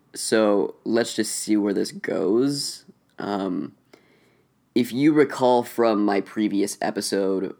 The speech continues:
What Does It All Mean? I believe I mentioned that existence came to be out of the absolute's desire to know itself. And I say absolute in this instance with a capital A because the absolute is actually beyond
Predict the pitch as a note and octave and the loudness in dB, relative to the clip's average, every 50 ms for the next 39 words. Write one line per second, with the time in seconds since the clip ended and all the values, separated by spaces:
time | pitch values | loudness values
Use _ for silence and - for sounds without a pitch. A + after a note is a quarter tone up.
0 | _ _ _ C#2 D#2 F2 F2+ F#2+ G#2+ G#2+ G2+ G2+ F#2+ F#2+ - - - G2 F#2 F#2+ | _ _ _ -14 -12 -10 -4 -2 0 2 2 0 -2 -2 -4 -2 -2 -2 0 0
1 | G2+ G2+ F#2+ F#2 F#2 F#2 F#2+ - - _ _ G#2 G2+ G2 A#2 A#2+ B2+ C3 B2 B2 | 0 0 0 0 0 -2 -4 -6 -10 _ _ -2 -2 0 2 0 2 2 2 2
2 | A#2 A#2 A2 G#2+ - A#2+ G#2 G#2 G2 G2 G2+ A2 - - F#2+ - - F#2+ F#2+ - | 2 2 0 0 0 0 0 0 0 0 -2 -4 -6 -8 -10 -6 -4 -4 -4 -4
3 | - - G2 F2 F#2 F#2 - - - - - F2+ F2+ F#2 F#2 F#2 F#2 F#2+ - - | -6 -6 -4 -4 -4 -2 -4 -6 -8 -8 -8 -6 -4 -2 -2 -2 -4 -4 -6 -12
4 | - _ _ _ _ _ _ _ _ - G2+ G2+ G#2 - - G#2+ A2 A2 G#2+ G2+ | -20 _ _ _ _ _ _ _ _ -2 0 0 0 0 0 0 0 0 0 -2
5 | F#2+ - - G2+ - G2 G2 - - G#2+ G#2+ G#2 G#2+ - - G2+ G2+ G2+ G#2+ G#2+ | -6 -10 -12 -6 -4 -4 -2 -2 -2 -4 -4 -4 -6 -6 -4 -4 -2 0 0 0
6 | G#2+ G#2 - - - - - - - - - G#2+ F#2 D#2+ D2 D#2 E2 E2+ D#2 - | 0 -2 -4 -6 -6 -6 -8 -10 -10 -6 -6 -4 -2 -2 -2 -2 -2 -4 -4 -6
7 | - - G2 - - C#2 - - - - - - - - - - - _ _ - | -6 -6 -4 -4 -4 -4 -6 -8 -10 -10 -10 -10 -12 -14 -18 -20 -20 _ _ -20
8 | - - _ _ _ _ _ B2 C3 C3 C3 B2 B2 B2 - - - - C3+ B2+ | -20 -20 _ _ _ _ _ 2 4 6 6 4 4 2 -2 -4 0 2 4 4
9 | B2+ B2+ B2+ B2 B2 A2+ - _ _ _ _ _ _ _ _ _ _ - A#2 A2 | 6 6 4 2 2 -2 -8 _ _ _ _ _ _ _ _ _ _ 2 2 2
10 | G#2+ - - G#2+ G2+ G2+ G#2 G#2+ A2 B2 A#2+ - - - _ _ - A2+ A#2+ B2 | 0 0 0 0 2 2 2 2 2 2 0 -4 -12 -14 _ _ -2 0 0 0
11 | A#2+ - B2 C3+ - C#3 C#3 D3 C#3+ - - - - - - - D#2+ - - G#2+ | 0 0 -2 0 0 0 0 0 0 -2 -4 -4 -4 -4 -2 -2 -2 -2 -2 -4
12 | G2+ - F#2+ A#2 B2 C#3 D3 D#3 D3 _ _ - - G2+ - - A2 G2 G2 - | -2 0 0 -2 -2 -2 -4 -6 -8 _ _ -4 -4 -4 -2 0 -2 -2 -2 -4
13 | - - - - - G2+ G#2+ A2 - A2+ G#2+ A2 G#2 G2 G2 G2 - - G#2+ G#2+ | -6 -6 -2 2 2 2 2 2 0 0 2 2 2 0 0 -2 -2 -4 -4 -4
14 | - - - F#2 F2+ - F#2 G2 F#2 F2+ F#2 F#2+ F2 F2 F2+ E2 - | -6 -6 -10 -10 -8 -6 -4 -4 -2 -2 -2 -2 -2 -2 -4 -6 -8